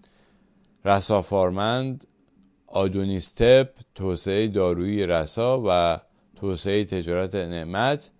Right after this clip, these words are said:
بخشی از شرکت‌های اقماری خانوادهٔ نعمتزاده است که شبنم نعمتزاده در کنار خواهرش زینب، زینب، خواهرانش زینب و نسیم نعمتزاده و مادرش مریم بختیار مدیریت اونها رو بر عهده دارند.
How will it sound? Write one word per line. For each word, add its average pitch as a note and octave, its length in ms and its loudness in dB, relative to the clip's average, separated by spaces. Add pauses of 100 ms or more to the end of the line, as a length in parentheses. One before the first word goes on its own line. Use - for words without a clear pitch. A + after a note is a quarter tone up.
(200)
بخشی C#3 340 2
از A#2+ 160 2
شرکت‌های F2 580 -2
اقماری F2 560 -2
خانوادهٔ F2+ 560 -6
نعمتزاده D#2+ 580 -6
است C#3+ 320 0 (320)
که F#2 100 -10
شبنم F2+ 540 -2
نعمتزاده B2 840 -2 (160)
در E2+ 160 0
کنار F#2 380 -4
خواهرش F2 520 -4
زینب، A2+ 680 -4 (200)
زینب، F2+ 680 -4
خواهرانش F2+ 880 -4
زینب F2+ 440 -4
و F2 120 -2
نسیم E2 520 -6
نعمتزاده A#2+ 840 -2 (360)
و F#2+ 100 2
مادرش F#2+ 580 0
مریم F#2 480 -2
بختیار A2+ 580 0 (500)
مدیریت F#2+ 520 0
اونها G2 320 -4
رو G2+ 80 -2
بر E2+ 180 2
عهده D2 260 -8
دارند. C#2 300 -10